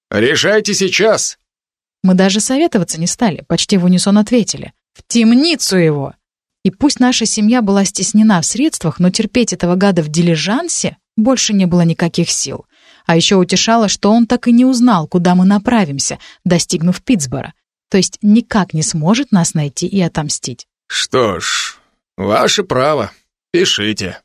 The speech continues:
Speaker 2: Староста и вояка ушли, уведя с собой едва переставлявшего ноги добримана.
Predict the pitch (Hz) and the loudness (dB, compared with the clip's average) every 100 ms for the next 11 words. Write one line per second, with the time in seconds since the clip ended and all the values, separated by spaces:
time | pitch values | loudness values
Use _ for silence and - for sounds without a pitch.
0 | _ _ - - 294 311 277 247 220 247 | _ _ -8 -4 -2 0 0 2 2 0
1 | 247 220 214 - 262 185 160 170 180 185 | 0 0 0 0 0 0 2 0 0 -2
2 | 170 220 190 170 196 196 202 180 - 185 | 0 2 2 0 0 0 -2 -2 0 0
3 | 175 208 - 190 185 185 190 175 170 170 | 2 0 -2 -2 2 2 2 0 0 2
4 | 208 196 170 131 | 4 4 2 -4